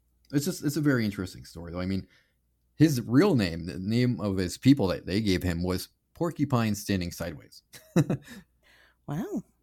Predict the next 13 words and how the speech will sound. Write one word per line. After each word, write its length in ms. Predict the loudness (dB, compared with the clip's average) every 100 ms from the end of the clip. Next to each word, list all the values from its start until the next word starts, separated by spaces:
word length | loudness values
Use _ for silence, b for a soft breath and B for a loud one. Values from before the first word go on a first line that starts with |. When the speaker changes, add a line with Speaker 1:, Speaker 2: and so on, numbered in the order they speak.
| -6
Speaker 1:
And 160 | -2 2
they 100 | 0
actually 260 | 0 0
believe 220 | 2 2
that 120 | 0 -2
he 100 | -4
stepped 320 | -2 -4 -4
from 360 | -4 -2 0 0
one 220 | -2 -2
world 360 | -4 -6 -8 -14
into 240 | -6 -2 0
this 260 | 0 -4
one 320 | -8 -10 -12